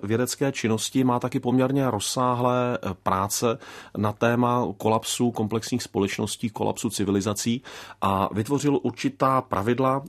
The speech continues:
eh, podle kterých, aspoň podle něj, všechny civilizace v dějinách lidstva se vyvíjejí, rostou a pak kolabují za stejného scénáře. A pro potřeby našeho filmu,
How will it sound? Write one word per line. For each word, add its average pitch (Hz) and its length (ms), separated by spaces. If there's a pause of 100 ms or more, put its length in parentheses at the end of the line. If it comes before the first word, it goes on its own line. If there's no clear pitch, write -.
(140)
eh, - 20 (720)
podle 127 220
kterých, 123 600 (300)
aspoň 110 300
podle 110 280
něj, 95 320 (420)
všechny 147 680
civilizace 127 600
v 120 40
dějinách 127 440
lidstva 123 720
se - 180
vyvíjejí, 135 640
rostou 117 420
a 113 100
pak 110 160
kolabují 117 720 (220)
za 101 460 (360)
stejného 139 540
scénáře. 90 580 (720)
A 104 180
pro 113 140
potřeby 151 340
našeho 147 340
filmu, 135 640